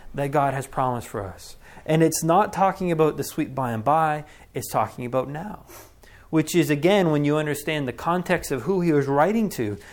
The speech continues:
these were people under intense persecution, intense strife. And he's saying, "You can have rest right now, today. Today is the day you can enter in."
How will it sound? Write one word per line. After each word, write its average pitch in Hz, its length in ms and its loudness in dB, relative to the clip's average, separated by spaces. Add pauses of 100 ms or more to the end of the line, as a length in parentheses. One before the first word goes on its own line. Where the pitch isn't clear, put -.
(140)
these 190 220 0
were 180 100 2
people 175 380 -2
under 139 280 -2
intense 127 480 -4
persecution, - 760 -12
intense 180 460 -6
strife. 107 360 -8 (400)
And 135 120 -4
he's 131 160 -6
saying, 139 200 -4 (220)
"You 143 240 -4
can 185 160 -6
have 160 240 -4
rest 139 460 -4
right 123 240 -4
now, 98 380 -10 (460)
today. 123 540 0 (880)
Today 151 400 4
is 160 120 2
the 147 80 -2
day 139 120 6
you 131 160 2
can 127 160 -8
enter 117 320 -6
in." 95 220 -8